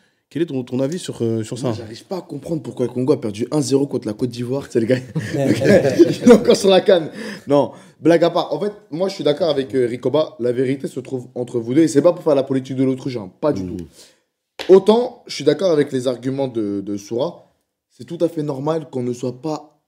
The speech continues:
Speaker 2: exigeant de la même façon avec un Kylian qu'on l'est avec un Vitinha, qu'on l'est qu'un Dembélé. Kylian est un grand joueur. Dembélé est un bon joueur. C'est pas moi qui l'explique, hein, c'est, c'est notre bon V M Eto'o qui va te l'expliquer.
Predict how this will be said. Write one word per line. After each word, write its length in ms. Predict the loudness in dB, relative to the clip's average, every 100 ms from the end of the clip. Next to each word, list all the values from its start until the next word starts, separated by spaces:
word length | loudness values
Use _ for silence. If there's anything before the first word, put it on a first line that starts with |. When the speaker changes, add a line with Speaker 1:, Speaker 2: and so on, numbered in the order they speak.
| -4
Speaker 2:
exigeant 480 | -4 -4 -6 -4 -2
de 100 | -4
la 140 | -4
même 180 | -6 -6
façon 240 | -10 -8
avec 160 | -10 -10
un 40 |
Kylian 560 | -16 -12 -8 -6 -6 -8 -14 _ _ _
qu'on 180 | -6 0
l'est 200 | 2 2
avec 280 | 0 -4
un 100 | -8
Vitinha, 540 | -12 -14 -12 -8 -6 -6
qu'on 180 | -6 -6
l'est 140 | -6
qu'un 160 | -6 -8
Dembélé. 580 | -6 -6 -2 0 0 -4 -14 -20 _
Kylian 320 | -10 -4 -2
est 160 | -2 -2
un 100 | -4
grand 260 | -4 -2 -2
joueur. 380 | 2 2 2
Dembélé 320 | 0 0 2 2
est 140 | 0
un 80 | -8
bon 180 | -6 -6
joueur. 320 | -2 -4 -4 _ _
C'est 80 | _
pas 80 | -6
moi 120 | -4
qui 120 | -2
l'explique, 380 | -4 -2 -4 -2
hein, 80 | -4
c'est, 180 | -4 -8 -8 -12 -16 -18
c'est 120 | -4
notre 160 | 0 2
bon 120 | 2
V 140 | 4 6
M 140 | 8
Eto'o 280 | 8 6 4
qui 120 | 4 0
va 80 |
te 60 | -2
l'expliquer. 380 | -4 -6 -6